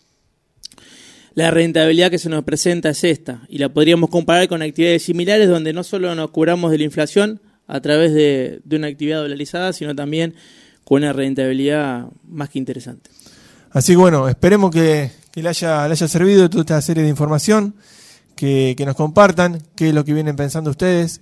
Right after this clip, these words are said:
Speaker 2: si este año van a, van a subir la superficie en porcentaje, la van a mantener, la van a disminuir, y qué criterio han tomado para, para esto, ¿no es cierto?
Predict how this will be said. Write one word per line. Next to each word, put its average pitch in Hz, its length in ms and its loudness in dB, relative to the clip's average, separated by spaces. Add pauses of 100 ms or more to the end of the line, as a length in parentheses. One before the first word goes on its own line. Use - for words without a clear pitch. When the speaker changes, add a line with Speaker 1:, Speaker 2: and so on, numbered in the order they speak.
(160)
Speaker 2:
si 131 380 -4
este 143 160 -4
año 151 200 -2
van 143 160 0
a, 123 400 -4
van 139 140 -6
a 135 60 -6
subir 170 360 0
la 165 120 0
superficie 160 580 -6
en 135 80 -10
porcentaje, 175 680 -8 (360)
la 131 80 -8
van 143 140 -4
a 135 40 -4
mantener, 143 540 -2
la 127 140 -4
van 135 160 -2
a 120 260 -4
disminuir, 143 600 -2 (400)
y - 120 -16
qué 160 140 -4
criterio 160 420 0
han 151 80 -6
tomado 156 360 0
para, 117 460 -4
para 147 180 0
esto, 139 200 -4
¿no 123 80 -4
es 110 40 -8
cierto? 120 320 -8